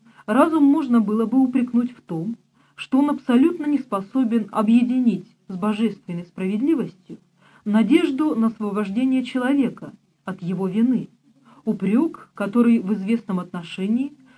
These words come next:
преимущественно в моральном, мог бы быть для него очень вреден. Но негативное значение –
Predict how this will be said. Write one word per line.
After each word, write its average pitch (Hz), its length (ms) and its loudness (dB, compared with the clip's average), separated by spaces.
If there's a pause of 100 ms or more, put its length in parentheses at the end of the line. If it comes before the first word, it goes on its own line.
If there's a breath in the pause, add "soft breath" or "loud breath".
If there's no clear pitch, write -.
(140 soft breath)
преимущественно 240 1040 2
в 202 100 -6
моральном, 247 680 -2 (260 soft breath)
мог 208 260 4
бы 202 120 0
быть 220 280 -2
для 185 240 -6
него 180 380 -2
очень 185 420 -6
вреден. 202 400 -4 (1120 soft breath)
Но 226 80 8
негативное 233 640 6
значение – 226 720 -2